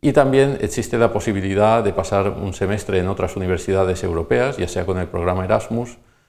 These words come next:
o también en empresas y organismos de investigación, fundamentalmente para la realización de la tesis fin de máster.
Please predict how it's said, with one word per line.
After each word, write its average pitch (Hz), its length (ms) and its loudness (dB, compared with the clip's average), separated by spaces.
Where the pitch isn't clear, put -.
o 123 180 4
también 104 560 4
en 101 80 -2
empresas 92 520 -2
y - 40 2
organismos 90 480 0
de 90 60 -2
investigación, 92 680 -2
fundamentalmente 101 920 0
para 90 240 2
la 87 100 2
realización 87 560 -4
de 92 80 0
la 87 80 0
tesis 92 260 -8
fin 82 200 -10
de 78 80 -12
máster. - 360 -18